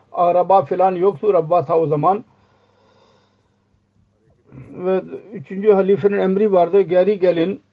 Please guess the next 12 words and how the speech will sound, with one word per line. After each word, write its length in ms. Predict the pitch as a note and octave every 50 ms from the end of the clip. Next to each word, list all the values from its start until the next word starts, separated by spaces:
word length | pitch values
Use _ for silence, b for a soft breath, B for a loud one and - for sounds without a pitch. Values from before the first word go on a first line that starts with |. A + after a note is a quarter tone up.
| _ _ -
yolculuktan 680 | - E3 F3 E3+ E3 F3+ F#3 F3+ E3+ C#3 - G3 G#3 -
ilk 280 | - A3 A3 G#3+ G#3+
olarak 380 | G#3 F#3+ F#3 F3+ F3 E3+ E3 C#3+ - _ _ -
bana 380 | F3+ E3+ F3 F#3 G3 G3+ G3
rapor 420 | F#3+ F#3 E3+ C3 F#3+ G3+ G3 F#3 E3+
verin." 340 | D#3+ C#3+ B2+ B2 A#2 G2+ - _ _ _ _ _ _ _ _ _ _ _ _ _ _ _ _ _ _ _ -
Bir 100 | G#3 A3+
seferinde 760 | G#3 - G3+ G3+ C#3 E3+ G3+ F#3+ F3+ F3 E3+ D#3+ D3+ C3+ A#2 - _ _ _ _ _ _ _ _ _ _ _ _ _ _ _ _
çok 280 | - G#3+ A3+ A3 F#3
geç 240 | F3 G3 G3 F#3+ -
kaldı 440 | - F#3+ F#3+ F3 E3 E3 D#3+ D#3+ D#3
geceleyin. 600 | D3 D3 E3+ E3+ D#3+ F3 E3+ E3 D#3 C#3+ C3